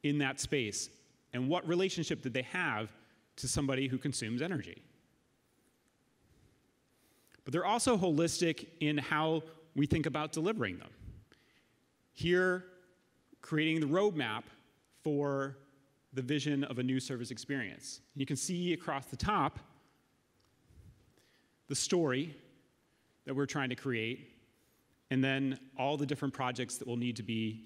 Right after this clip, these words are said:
created and executed to make that story a reality. So if you're thinking about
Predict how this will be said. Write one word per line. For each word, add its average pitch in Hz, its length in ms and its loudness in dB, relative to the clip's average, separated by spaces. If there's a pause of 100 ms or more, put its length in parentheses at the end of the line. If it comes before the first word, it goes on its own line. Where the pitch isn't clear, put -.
created 110 480 -4 (880)
and 123 80 -6
executed 110 720 -6 (280)
to 139 80 -6
make 120 160 -2
that 107 140 -4
story 104 300 -4
a 98 60 -4
reality. 110 460 -6 (4000)
So - 160 0
if 175 80 2
you're 196 120 4
thinking 240 180 4
about 208 220 2